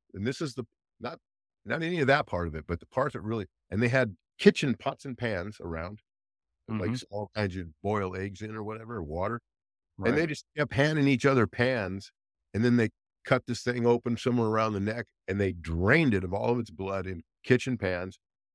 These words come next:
Speaker 1: and just handed them off to the, uh, uh, the wife, and somebody else is coming, and they were just handing these pots off.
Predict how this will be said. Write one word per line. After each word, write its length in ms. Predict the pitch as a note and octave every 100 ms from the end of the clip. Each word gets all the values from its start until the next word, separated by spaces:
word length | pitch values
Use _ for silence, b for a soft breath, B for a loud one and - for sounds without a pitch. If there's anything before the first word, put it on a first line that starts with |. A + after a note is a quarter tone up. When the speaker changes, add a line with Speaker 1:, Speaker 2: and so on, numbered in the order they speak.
| _ _
Speaker 1:
and 120 | F#2 F2+
just 160 | F2+
handed 320 | G#2 A2 B2+ B2
them 120 | B2+
off 360 | A#2 A#2 - _ _ -
to 120 | A2+ G#2+ G#2 _ -
the, 60 |
uh, 220 | F#2+ F2 - - _ _ _ _ _
uh, 160 | F2+ F2
the 100 | F2+
wife, 440 | F2+ G2+ G#2 G2+
and 160 | F2 E2
somebody 280 | G#2+ G#2 G2
else 180 | G2 F#2+
is 100 | -
coming, 320 | G2+ G2 F2+
and 140 | F#2 F#2 _
they 140 | F2+
were 80 | F2
just 160 | F2 -
handing 260 | G#2+ A2+
these 140 | A2 -
pots 300 | G#2 G2 F2+
off. 220 | E2+